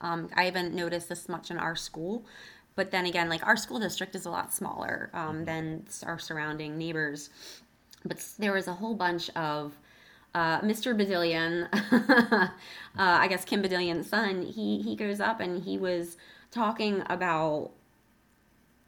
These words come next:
Speaker 1: who to blame, right, for the current Pennridge issues, the problems, and apparently TikTok is all to blame. That's it. It's just everything needs to be blamed on TikTok. We have to pull TikTok away from our children. <laughs> Um,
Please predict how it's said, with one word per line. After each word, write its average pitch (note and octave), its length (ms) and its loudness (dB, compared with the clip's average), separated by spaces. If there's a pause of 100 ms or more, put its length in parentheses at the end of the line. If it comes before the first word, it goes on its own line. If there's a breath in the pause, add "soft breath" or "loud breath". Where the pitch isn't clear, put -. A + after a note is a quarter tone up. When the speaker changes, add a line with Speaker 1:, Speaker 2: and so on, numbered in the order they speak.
(800)
Speaker 1:
who B3+ 160 2
to A#3 80 4
blame, F#3 500 2
right, D#3+ 280 4
for F3 100 -4
the E3+ 60 -2
current E3 420 4
Pennridge E3 380 0
issues, F#3 460 -2
the - 60 -6
problems, E3+ 500 6
and F3 80 0
apparently G#3 360 2
TikTok A#3 500 0
is G#3+ 100 -2
all F#3 140 2
to F#3 60 -2
blame. D#3 400 -2 (260)
That's F3+ 180 0
it. E3 220 4
It's - 260 -6
just - 380 -2 (420)
everything F#3+ 480 4
needs F3+ 200 0
to E3+ 60 -10
be F3+ 60 -2
blamed D#3+ 280 0
on D3 120 -4
TikTok. - 420 -4
We E3+ 100 2
have F3 140 6
to - 80 -8
pull - 260 -2
TikTok G#3 440 0
away F3 180 0
from D#3+ 140 -4
our D#3 80 2
children. C#3 480 -4
<laughs> - 60 -20 (540 loud breath)
Um, B3 640 8